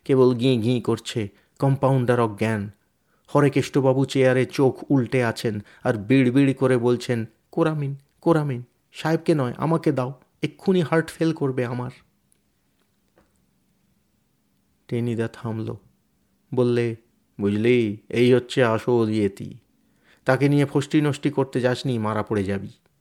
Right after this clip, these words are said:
আর তাকে কখনো দেখতেও চাসনি। না দেখলেই বরং ভালো থাকবি।"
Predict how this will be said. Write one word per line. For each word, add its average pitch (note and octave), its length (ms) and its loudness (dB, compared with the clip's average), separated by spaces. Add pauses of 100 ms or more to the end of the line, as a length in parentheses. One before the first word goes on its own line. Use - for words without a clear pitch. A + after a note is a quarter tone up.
(520)
আর B2+ 80 0
তাকে C#3 340 2
কখনো D#3+ 320 -2
দেখতেও C#3+ 400 0
চাসনি। A#2 420 -4 (680)
না A2+ 260 0
দেখলেই A#2+ 480 -2
বরং D#3+ 340 -2
ভালো A#2 340 0
থাকবি।" G#2 440 -8